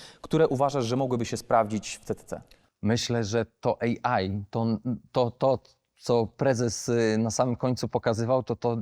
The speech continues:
Speaker 2: idealnie się w ogóle wpasuje, bo, y, jesteśmy w stanie, my mamy bardzo dużo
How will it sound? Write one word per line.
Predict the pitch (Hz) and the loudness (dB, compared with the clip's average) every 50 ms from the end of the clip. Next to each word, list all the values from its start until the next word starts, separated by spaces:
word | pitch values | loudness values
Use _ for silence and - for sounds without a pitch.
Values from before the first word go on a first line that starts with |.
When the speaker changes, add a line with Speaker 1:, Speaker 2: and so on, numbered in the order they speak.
| 92 | -2
Speaker 2:
idealnie | - 120 127 131 127 123 117 120 113 | 0 2 2 4 4 4 2 0 0
się | - 110 | -2 -2
w | 101 | -2
ogóle | 110 107 104 107 107 | -2 0 0 0 -2
wpasuje, | - _ - 101 - - 104 98 87 78 90 - - - - - - - - - | -2 _ -8 -8 -6 -4 -2 -2 -2 -2 -4 -8 -12 -18 -20 -20 -20 -16 -8 -2
bo, | 117 104 123 123 120 117 120 117 98 104 98 101 | 0 2 4 4 4 4 2 0 -2 -4 -2 -2
y, | 117 117 117 117 - | 0 0 0 0 0
jesteśmy | 110 110 113 - 139 131 - 131 117 | 0 -2 -2 -2 -2 -2 -2 -4 -4
w | - | -4
stanie, | - - 127 113 - | -4 -2 -2 -2 0
my | - 120 | 0 2
mamy | 127 131 123 131 131 | 2 2 2 2 2
bardzo | 110 113 127 123 110 101 135 | 0 0 0 -2 0 -2 -2
dużo | 120 107 120 120 113 117 127 120 123 110 - | 0 0 0 0 0 2 2 2 0 -2 -6